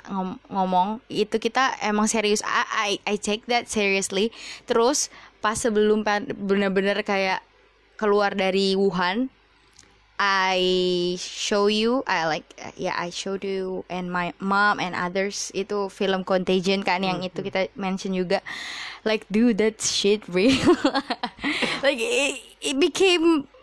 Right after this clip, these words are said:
Speaker 1: so true. Bener-bener dari patient zero jadi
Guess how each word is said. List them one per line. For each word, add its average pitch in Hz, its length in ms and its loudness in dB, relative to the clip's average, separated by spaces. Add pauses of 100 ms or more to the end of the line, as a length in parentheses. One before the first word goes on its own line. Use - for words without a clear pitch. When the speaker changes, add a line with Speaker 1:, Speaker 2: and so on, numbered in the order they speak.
Speaker 1:
so 311 480 2
true. 254 640 0 (320)
Bener-bener 214 480 2
dari 214 240 4 (240)
patient 202 800 0
zero 196 580 2
jadi 196 460 0